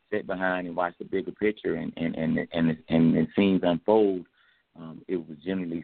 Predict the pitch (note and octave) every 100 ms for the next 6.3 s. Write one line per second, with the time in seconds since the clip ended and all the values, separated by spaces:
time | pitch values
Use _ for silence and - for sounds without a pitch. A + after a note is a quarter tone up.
0 | - D#2+ E2 D#2+ E2 E2 D#2+ D#2+ D#2 -
1 | - D#2 - - - - D#2 G1+ G1+ D#2
2 | - D#2+ D#2+ - - - - - - -
3 | F2+ E2+ D#2+ _ _ - F#2+ F2 F2 -
4 | F#2 E2+ F2 D2+ _ _ - E2 - E2+
5 | D#2+ F2+ E2 E2+ - - D#2+ - F2+ E2+
6 | E2 D#2